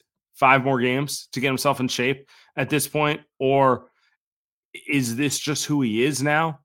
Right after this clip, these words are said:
And he has to come to,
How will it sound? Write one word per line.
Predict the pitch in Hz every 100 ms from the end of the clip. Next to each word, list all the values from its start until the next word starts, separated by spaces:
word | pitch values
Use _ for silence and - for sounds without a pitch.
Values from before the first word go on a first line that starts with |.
| -
And | 120 113
he | 143 135
has | 131 127 -
to | - 135 123 120 - _ _ _ -
come | - 127 139 127
to, | - 131 123 113